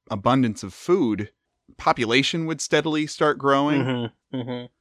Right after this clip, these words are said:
Speaker 1: There'd be a lot more people. I think that it's interesting to think that, you know, n-, now that there are more people and there's maybe a,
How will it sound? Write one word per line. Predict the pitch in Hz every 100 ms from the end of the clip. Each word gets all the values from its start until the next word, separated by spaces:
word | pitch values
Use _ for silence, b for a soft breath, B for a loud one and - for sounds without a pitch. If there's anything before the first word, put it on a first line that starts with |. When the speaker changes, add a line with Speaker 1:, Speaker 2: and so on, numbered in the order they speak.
| _ _
Speaker 1:
There'd | 117 107
be | 120 117 110 110 107
a | -
lot | 104 113 117
more | 110 101
people. | - 120 - 143 151 165
I | - 107
think | - 123 113
that | 123 95 - _ - _ _ _ _
it's | 113 - - -
interesting | 120 127 - 131 135 120
to | 107
think | - 127 117 -
that, | 123 110 - b b _ _
you | 135
know, | 139 131
n-, | 127 - -
now | 135 127 127 131
that | 123 120
there | 123 117
are |
more | 117 120 110
people | - 135 139 135 127 -
and | 113 110
there's | 101 98 92 - - - _ _
maybe | 131 127 120
a, | 104